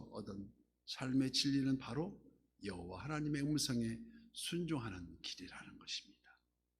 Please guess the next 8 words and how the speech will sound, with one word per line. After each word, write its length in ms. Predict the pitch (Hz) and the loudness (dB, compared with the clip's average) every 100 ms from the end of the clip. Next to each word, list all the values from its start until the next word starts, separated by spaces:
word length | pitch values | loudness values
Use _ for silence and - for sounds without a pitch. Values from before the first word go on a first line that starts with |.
| _ - - - - - _ | _ -20 -20 -20 -20 -20 _
예루살렘에서 720 | 170 202 208 202 196 175 185 185 | 12 12 12 12 12 12 12 12
유대로, 500 | 185 196 185 175 160 | 12 12 12 12 12
유대에서 500 | 175 175 156 135 147 | 12 12 12 10 4
사마리아로, 800 | - 160 135 120 110 107 107 - | 4 2 2 0 -2 -6 -10 -12
사마리아에서 880 | - - 165 165 160 139 127 - - | -8 -6 -2 -2 -2 -2 -2 -4 -6
땅 280 | - 220 214 | -4 -2 0
끝까지 540 | - 226 - 175 170 160 | -2 -2 0 0 4 4
이르는 580 | 151 143 139 135 - | 4 4 4 2 -6